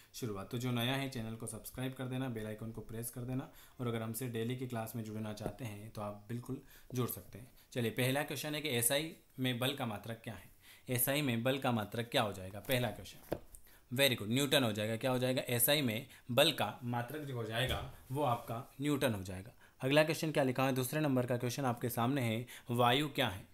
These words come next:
वायु जो है ये क्या है? तो वायु जो है एक प्रकार का मिश्रण हो जाएगा, वायु एक प्रकार का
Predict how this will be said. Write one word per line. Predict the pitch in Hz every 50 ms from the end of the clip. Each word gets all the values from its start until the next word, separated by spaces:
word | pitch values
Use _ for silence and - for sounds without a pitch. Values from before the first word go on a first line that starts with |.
| - - - - - - -
वायु | 120 120 120 120 127 151 160
जो | 147 151 135
है | 117 117 120 147 151 131
ये | 123 135 131
क्या | 123 - 135
है? | 113 95 107 - - _ _ _ _ _ _ _ _ _ - _ _ _ _ - _ _ - _ _ _ _ - - - -
तो | 135 127
वायु | 120 123 123 131 165 175
जो | 156 151 135
है | 123 120 127
एक | - - 143 139 131 -
प्रकार | - 117 123 127 135 135
का | 135 113 98 123 - - - - - -
मिश्रण | 139 151 143 - 151 135 117
हो | 104 101
जाएगा, | 98 104 98 98 98 104
वायु | 101 104 120 127 135 131 110 104 131 - - - - -
एक | 139 139 131 -
प्रकार | 139 127 - - 139 139
का | 135 - 98